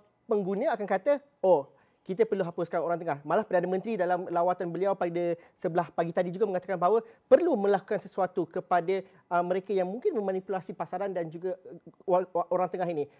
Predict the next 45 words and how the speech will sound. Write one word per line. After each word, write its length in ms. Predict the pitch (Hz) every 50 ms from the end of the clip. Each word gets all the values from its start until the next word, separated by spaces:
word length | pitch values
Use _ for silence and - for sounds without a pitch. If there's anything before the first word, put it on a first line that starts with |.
| _ _ _
Kerana 260 | - 196 214 262 330 339
pen-, 340 | - - 247 220 233 233 226
petani 480 | - - 220 - 208 220 240 311 330
masih 320 | 269 208 190 - - 233 214
lagi 160 | 214 202 202
menjadi 200 | 196 202 196 202
petani. 360 | 190 - - 233 233 220 190
Mereka 320 | 175 170 190 196 196 - 254
masih 280 | 233 214 190 - 202 185
lagi 160 | 185 180 190
kais 160 | - 185 175
pagi 160 | - 190 180
makan 200 | 180 180 180 180
pagi 280 | 180 185 185 180 196 185
dan 80 | 185 170
juga 160 | 170 180 180
tidak 200 | 175 175 170 - 160
dapat 200 | 180 - 175 - - _ - - -
untung 320 | - 214 233 220 - 233 214
yang 160 | 202 185 170
sama 320 | - 254 277 277 233 196
apabila 260 | 175 - 196 175 170
sampai 220 | - - 185 185 180
ke 80 | -
peniaga. 400 | 175 - 180 185 185 170 151 135 131 - _ _ _ _ _ _ _ _ _ _ _ _ -
Situasi 480 | - 294 285 - 269 277 254 - 311 330
dan 160 | 254 247 233
tayan 240 | - 262 262 262 254
itu 240 | 262 233 - 311 -
perlu 240 | - 240 208 202
kita 240 | 202 - 180 - 190
fahami. 480 | - - 170 165 190 180 160 135 123 - - - _ _ _
Di 160 | - 180 233
manakah 320 | 262 294 302 311 - 269
kita 240 | - - 214 - 233
dapat 400 | 180 190 196 196 - - 220 - - _
uruskan? 560 | - 190 196 214 233 214 - - - 175 139 -
Dan 160 | - - 202 202
sudah 160 | - - 214
pasti 480 | - - 196 214 - - 254 277 285
bukan 160 | 240 185 - 185
ini 160 | 190 208 196
satu 160 | - 202 -
kementerian 480 | 196 - 214 220 214 - 254 247 233 -
saja, 320 | 311 330 254 254 190